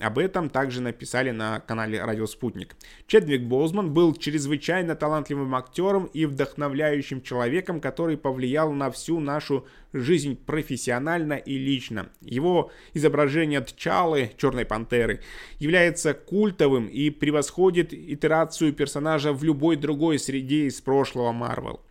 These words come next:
Глава Marvel Кевин Файги заявил, что создатели сиквела сфокусируются на продолжении и развитии сюжетных линий других персонажей, которые были в первой части фильма. Кот Дурова написал, что К В А представил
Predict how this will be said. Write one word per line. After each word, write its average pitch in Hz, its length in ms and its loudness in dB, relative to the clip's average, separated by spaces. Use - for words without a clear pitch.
Глава 165 280 6
Marvel 165 440 2
Кевин 147 520 0
Файги 160 420 2
заявил, 135 480 2
что 135 400 -2
создатели 135 640 -2
сиквела 139 460 -2
сфокусируются 139 840 -2
на 135 300 -2
продолжении 135 960 0
и 185 80 6
развитии 165 540 2
сюжетных 143 480 0
линий 156 240 2
других 139 440 0
персонажей, 160 600 0
которые 135 340 0
были 131 380 -2
в - 120 -20
первой 117 560 2
части - 480 -4
фильма. - 380 -10
Кот 196 400 10
Дурова 175 460 4
написал, 160 480 0
что 151 600 4
К 151 120 4
В 151 120 4
А 175 260 2
представил 151 840 2